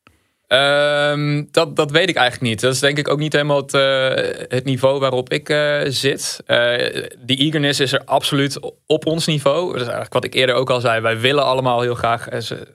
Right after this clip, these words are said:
hè, zodra er een keer ergens een, een onverwachte inzet is, is bijna iedereen vrijwillig.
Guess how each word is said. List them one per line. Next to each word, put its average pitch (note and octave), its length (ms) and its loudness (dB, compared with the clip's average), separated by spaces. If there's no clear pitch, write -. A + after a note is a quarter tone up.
hè, B2 160 -6
zodra B2 360 0
er B2 80 0
een A#2+ 80 -2
keer B2 200 2
ergens B2 280 0
een, A#2+ 140 -4
een A#2+ 180 -8
onverwachte A#2+ 420 -2
inzet A#2+ 280 -4
is, A#2+ 180 -2
is A2+ 120 -10
bijna A#2+ 460 0
iedereen B2 400 0
vrijwillig. B2 460 -2